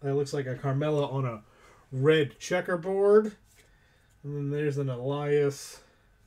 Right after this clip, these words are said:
Shotzi, Karrion Kross, Chelsea Green, Xavier Woods,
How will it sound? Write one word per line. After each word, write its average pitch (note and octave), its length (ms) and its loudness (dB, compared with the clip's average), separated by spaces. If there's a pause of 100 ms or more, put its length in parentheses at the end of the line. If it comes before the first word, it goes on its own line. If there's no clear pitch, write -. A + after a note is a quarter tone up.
(1500)
Shotzi, C#3+ 920 -4 (1600)
Karrion C#3 380 -2
Kross, C#3 760 -2 (1300)
Chelsea C#3 460 -6
Green, D3+ 840 -4 (1300)
Xavier C3 540 0
Woods, C#3+ 760 0